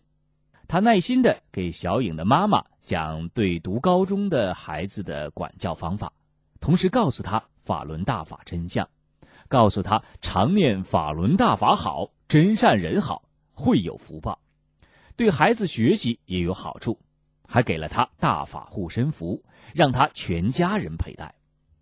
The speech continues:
小颖的妈妈虽然相信，但总有些害怕，怕遭到迫害。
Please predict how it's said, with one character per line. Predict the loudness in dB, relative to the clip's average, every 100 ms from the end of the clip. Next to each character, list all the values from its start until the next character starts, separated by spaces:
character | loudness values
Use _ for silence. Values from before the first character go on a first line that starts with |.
| _ _ _ _ _ _ _
小 | 6 8
颖 | 8 6
的 |
妈 | 4 4 4
妈 | 6 4
虽 | 2 0
然 | 0 0
相 | 0 0
信， | -2 -4 _ _ _ _
但 | 2 2
总 | 0 0 0
有 | -2
些 | -4
害 | -10 -8
怕， | -6 -6 -8 _ _ _ _
怕 | -8 -4
遭 | -2 -2
到 | -2
迫 | 2 2
害。 | 2 -8